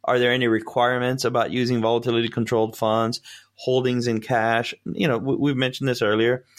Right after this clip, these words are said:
And then ultimately, what, what's the credit rating, you know, that the insurance company has earned simply for, from a stability standpoint? And so from a risk management question, those are the questions you kinda wanna understand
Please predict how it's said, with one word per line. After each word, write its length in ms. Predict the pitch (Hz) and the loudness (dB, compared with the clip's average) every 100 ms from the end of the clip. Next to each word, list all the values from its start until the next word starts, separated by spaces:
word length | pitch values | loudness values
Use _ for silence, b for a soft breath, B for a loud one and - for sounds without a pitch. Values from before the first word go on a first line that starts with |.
| B - | B -6
And 160 | - 240 | -4 0
then 220 | 285 277 | -2 -2
ultimately, 460 | - 190 214 220 202 | -2 -2 -2 -2 0
what, 180 | 202 | 2
what's 160 | 190 185 | 0 0
the 100 | 170 | -4
credit 360 | - 135 139 147 | 0 0 2 2
rating, 400 | 104 98 110 - b b b b b | 0 0 -6 -12 b b b b b
you 120 | 127 | -2
know, 160 | 117 113 | 2 2
that 160 | 113 - | 2 0
the 120 | 110 | -2
insurance 460 | 110 - 127 120 | 0 0 0 0
company 380 | - 120 - 113 | -2 -4 -2 -2
has 220 | 113 107 - | -2 -4 -2
earned 440 | 113 110 98 - - _ _ B B B _ - - 131 | 0 0 -2 -6 -16 _ _ B B B _ -16 -8 -2
simply 400 | 135 156 143 143 | 0 0 0 -2
for, 220 | 131 117 | 0 -2
from 180 | 131 120 | 0 0
a 60 | 110 | 0
stability 540 | - 113 117 107 101 | -2 0 2 2 0
standpoint? 600 | - 90 - - 98 - _ B B B - | -6 -6 -8 -8 -8 -8 _ B B B -6
And 80 | 143 | -2
so 100 | 165 | -2
from 220 | 165 151 | -2 0
a 60 | 147 | 2
risk 280 | 160 170 143 | 2 2 0
management 400 | 139 131 131 120 | 0 0 -4 -2
question, 300 | 113 - 104 | -4 -2 0
those 200 | 135 151 | 2 2
are 60 | |
the 100 | 139 | 0
questions 720 | 135 - 120 - - 120 123 - - | -4 -2 -2 -2 -4 -6 -8 -12 -8
you 160 | 120 - _ _ _ _ - | -8 -8 _ _ _ _ -12
kinda 380 | - - 160 165 | -8 -2 0 0
wanna 420 | 139 139 131 131 - | 0 0 0 -2 -2
understand 760 | 135 117 - 151 151 98 - | -2 -2 -4 -2 -2 -2 -6